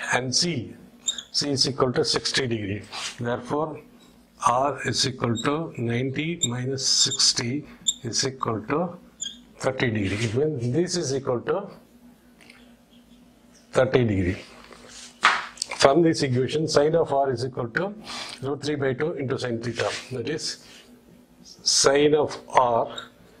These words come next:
is equal to root three by two sine of theta, or two by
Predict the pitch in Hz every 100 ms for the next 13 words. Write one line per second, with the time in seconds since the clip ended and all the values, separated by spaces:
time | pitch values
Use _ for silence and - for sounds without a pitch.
0 | - 117 - 135 131 131 113 147 165 143
1 | - - - 131 127 135 131 139 147 123
2 | 120 120 139 180 - - - _ _ _
3 | - - - - - - - - 127 139
4 | 143 156 156 - - - - 131 127 -
5 | - - - - _ - - - - -
6 | 123 127 123 - - - - - - -
7 | - - - - - - - 165 170 175
8 | 151 151 175